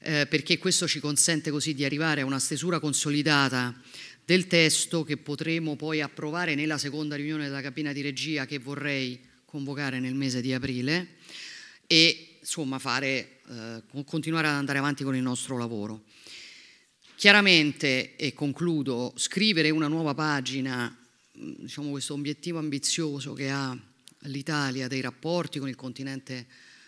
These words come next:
africano, della cooperazione con il continente africano, dei rapporti con il continente africano, eh, non è qualcosa che noi possiamo o vogliamo fare da soli. Quello che io ho in mente è che l'Italia può essere pioniera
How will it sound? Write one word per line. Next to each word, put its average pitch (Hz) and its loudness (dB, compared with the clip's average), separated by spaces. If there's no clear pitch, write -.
africano, 139 2
della 135 -2
cooperazione 135 -2
con 143 -6
il 131 -8
continente 135 -10
africano, 147 -8
dei 165 -6
rapporti 139 -8
con 127 -10
il 123 -10
continente 139 -8
africano, 131 -4
eh, 131 0
non 165 2
è 185 2
qualcosa 156 -4
che 131 -4
noi 156 -4
possiamo 156 -4
o 151 -8
vogliamo 127 -6
fare 123 -6
da 123 -6
soli. 110 -8
Quello 202 2
che 170 2
io 160 -2
ho 147 -4
in 143 -6
mente 175 -4
è 139 -6
che 151 -6
l'Italia 160 -6
può 147 -8
essere 156 -2
pioniera 143 -2